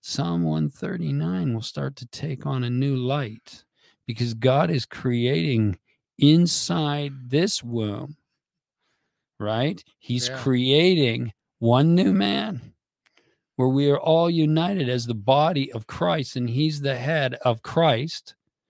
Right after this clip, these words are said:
Speaker 1: He's at work doing something, and he's patient.
Speaker 2: Mm.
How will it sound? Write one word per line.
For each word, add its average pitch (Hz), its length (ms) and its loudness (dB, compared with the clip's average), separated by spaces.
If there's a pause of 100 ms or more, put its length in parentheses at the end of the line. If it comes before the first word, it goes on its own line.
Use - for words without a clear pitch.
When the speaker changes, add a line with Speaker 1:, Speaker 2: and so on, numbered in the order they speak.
(1200)
Speaker 1:
He's 185 240 8
at 165 120 8
work 170 540 8 (560)
doing 175 380 6
something, 131 640 0 (200)
and 139 160 4
he's 135 160 2
patient. 156 880 -4 (640)
Speaker 2:
Mm. 123 380 -16